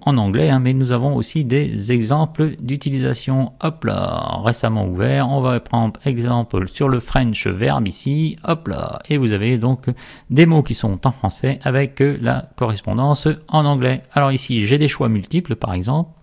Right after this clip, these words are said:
hop là. He will be, alors ça va être par exemple, il l'était. Votre réponse était il était, et la réponse correcte était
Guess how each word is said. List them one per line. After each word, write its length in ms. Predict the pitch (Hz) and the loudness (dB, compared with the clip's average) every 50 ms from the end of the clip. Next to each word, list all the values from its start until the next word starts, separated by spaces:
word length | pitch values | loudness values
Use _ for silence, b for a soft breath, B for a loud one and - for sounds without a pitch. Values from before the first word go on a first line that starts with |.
| - | -2
hop 200 | 185 180 - - | -2 -2 -2 -2
là. 360 | 110 107 - - - - - - B B B B B B B B B B B B B B B B _ _ _ _ _ _ - - - - - | -4 -4 -4 -4 -6 -8 -12 -16 B B B B B B B B B B B B B B B B _ _ _ _ _ _ -18 -18 0 4 6
He 120 | 214 220 | 8 8
will 260 | 202 202 185 170 160 | 8 8 6 6 4
be, 520 | 156 165 165 160 156 139 135 120 113 104 - - | 4 4 4 4 4 2 2 2 0 0 0 0
alors 640 | 143 147 147 143 135 123 117 110 107 104 95 92 | 2 2 4 4 2 2 2 2 0 0 -2 -2
ça 220 | - - - 120 127 | -4 -2 0 0 0
va 100 | 127 123 | 0 0
être 240 | - - - 104 | -4 -6 -8 -10
par 160 | - - 101 104 | -6 -4 -2 -2
exemple, 580 | 110 113 107 98 98 92 - - 95 90 - - - | -2 0 0 -2 -2 -2 -4 -4 -4 -4 -4 -4 -2
il 140 | 156 147 147 - - - - | -2 -2 -2 -4 -8 -8 -4
l'était. 680 | 113 127 123 - - - 131 127 123 117 113 101 98 110 - B B B B B B B B B B B B | -2 -2 -2 -2 -2 -2 -2 0 0 -2 -2 -4 -6 -8 -10 B B B B B B B B B B B B
Votre 440 | 123 117 147 190 190 - - 180 175 | 0 2 4 4 2 2 0 0 2
réponse 840 | 170 156 131 113 127 156 156 160 - 160 156 151 143 131 - - 113 104 - - | 2 2 0 0 0 0 0 0 0 0 0 2 0 0 -2 -2 -4 -4 -4 -2
était 380 | 143 139 - - 110 101 - - - | -4 -4 -2 -2 -4 -4 -4 -4 -2
il 160 | 165 170 131 | 0 2 2
était, 460 | 113 - - 110 107 120 131 135 143 - | 0 0 0 -2 0 0 0 0 -2 -2
et 120 | - 160 151 | -2 0 2
la 80 | 131 | 2
réponse 340 | 110 101 - - 104 95 - | 2 2 0 -2 -6 -6 -6
correcte 380 | - - 90 101 127 131 - - | -8 -6 -2 -2 -2 -2 -2 -4
était 380 | 95 - 127 139 147 147 - | -4 0 0 0 0 -2 -6